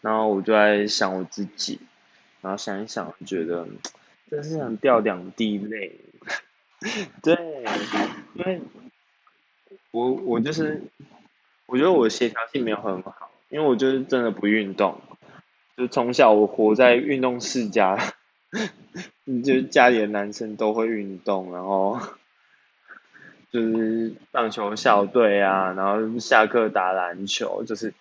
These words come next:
很一般的男生，但我就是那一种只想玩加加九的人。然后篮球这运动我碰过，虽然说有好玩的感觉，但我真的做不到。对，就是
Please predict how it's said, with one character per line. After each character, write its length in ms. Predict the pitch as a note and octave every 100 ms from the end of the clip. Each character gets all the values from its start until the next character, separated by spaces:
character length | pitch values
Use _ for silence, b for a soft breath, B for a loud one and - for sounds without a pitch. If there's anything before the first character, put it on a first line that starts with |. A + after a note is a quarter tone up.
| _ B B E3 B _
很 320 | - D3 C3+
一 60 | E3+
般 260 | - D3 D3
的 80 | C#3
男 360 | B2 A#2+ B2+
生， 640 | B2+ - C3+ A#2+ B2 B2
但 180 | C#3+ B2+
我 100 | G#2
就 100 | A2
是 100 | C3+
那 200 | C3 C3
一 60 | B2
种 420 | B2 G2 A2 B2 -
只 100 | A#2
想 200 | B2 G#2+
玩 180 | G#2
加 140 | G#2 A2
加 160 | A2
九 260 | G#2+ G#2+ -
的 120 | G#2
人。 440 | G1+ - - G2 - _ _ b b
然 100 | -
后 320 | G2+ G#2+ G#2 G#2+ _ _ _ _ _
篮 220 | B2 B2+
球 180 | C3 C3
这 120 | C3+
运 260 | D3 C3+ B2
动 180 | C3 A2
我 80 |
碰 340 | G2+ - A2 G#2
过， 300 | A2 F#2+ - B2
虽 160 | -
然 180 | C3 A#2+
说 180 | B2+ B2+
有 180 | B2 G#2+
好 160 | A#2
玩 220 | G2+ F#2+ F#2+
的 80 |
感 200 | G2 F2+ -
觉， 280 | - G2+ E2+ -
但 280 | B2 A2 G#2 - - B B _ _
我 100 | -
真 160 | C3+ E3
的 100 | D#3
做 200 | C#3+ D3+
不 140 | A#2
到。 420 | A2+ C3 G#2+ E2+ - _ _ _ _ _ -
对， 300 | A#2+ F#2 - _ _ _ _
就 100 | -
是 200 | A#2 A#2+